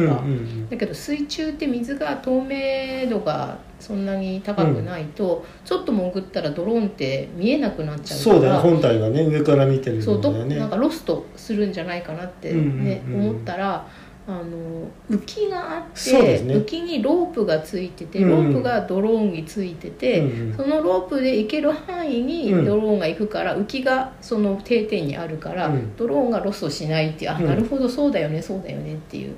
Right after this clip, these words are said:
Speaker 2: うん。最後ね、あの、回収してましたもんね。
Speaker 1: はい。
Speaker 2: うん。あ、で、今回だからさ、なんか途中からさ、
Speaker 1: はい。
Speaker 2: あの、おばあちゃん？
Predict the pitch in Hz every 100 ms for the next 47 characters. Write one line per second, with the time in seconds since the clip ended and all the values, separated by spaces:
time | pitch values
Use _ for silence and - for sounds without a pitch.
0 | - 147 135 131 - - - - - -
1 | - - 226 170 120 139 110 131 120 117
2 | 113 156 147 135 - 123 - - - -
3 | 196 160 185 - - - - 127 113 110
4 | 107 107 - - - - - - 233 220
5 | 226 285 320 330 269 170 147 143 135 117
6 | - 123 139 147 143 247 262 254 311 320
7 | 311 294 277 277 233 - - 240 202 208
8 | - - 190 190 185 190 226 277 - 127
9 | 165